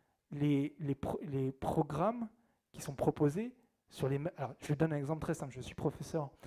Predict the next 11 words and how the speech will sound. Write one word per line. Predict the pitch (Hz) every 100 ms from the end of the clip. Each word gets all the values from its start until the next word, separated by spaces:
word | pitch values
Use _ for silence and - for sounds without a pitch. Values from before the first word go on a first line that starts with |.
| - -
en |
fait, | 139 135
à | 123
la |
Sorbonne | 123 143 139 165
en | 139
stratégie, | - 143 139 117 - _ _ _
d'accord ? | - - 185 - _ - - -
Dans | 127
un | 135
département | 156 165 - 160 170